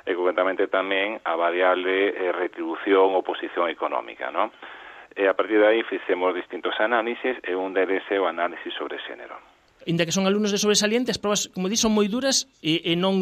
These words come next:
Speaker 2: todas as, as materias levan bons resultados.
Speaker 1: Pois, a verdade é que non. Solen aprobar nas linguas, nas tres linguas que se examinan, en cambio que podemos definir como as ciencias, <laughs> máis ben son de suspenso, non? O sea, digamos, é unha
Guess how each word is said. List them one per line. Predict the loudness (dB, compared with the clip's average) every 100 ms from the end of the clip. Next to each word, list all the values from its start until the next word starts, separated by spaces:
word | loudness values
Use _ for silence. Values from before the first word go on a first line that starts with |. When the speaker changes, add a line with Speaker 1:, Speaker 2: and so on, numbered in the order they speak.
| 0
Speaker 2:
todas | 0 0
as, | 0 -2 -4 -4
as | -4 0
materias | 0 2 0 0 2
levan | 2 4 2 0 -8 -10
bons | 2 6 6 4
resultados. | -2 -4 -6 -8 -12 -18 _ _
Speaker 1:
Pois, | 4 8 10 8
a | 6 6
verdade | 8 6
é | 6
que | 4 6
non. | 6 6 6 0 -4 2
Solen | 4 6 4
aprobar | 4 4 6 8 8 6 4 2
nas | 0 0 0
linguas, | -2 -2 0 4 6 6 2 0
nas | -4
tres | 0 -2 0
linguas | -2 0 0 0
que | -2 -2 -2
se | -2
examinan, | -2 -2 0 -2 -2 -10 -10
en | -6
cambio | 0 2 2
que | 0 -2 -2
podemos | 2 4 4
definir | 2 2 0 -2 -2
como | 0 2
as | 2 -2 -4
ciencias, | 0 0 0 0 0 -2
<laughs> | -6
máis | -2 -2
ben | -2 -2
son | 0 2
de | 0
suspenso, | 0 -2 0 0 0 -2
non? | 0 -2
O | -2
sea, | -4
digamos, | 0 2 4 2 0 -12 -14 -10 -2
é | 0
unha | 2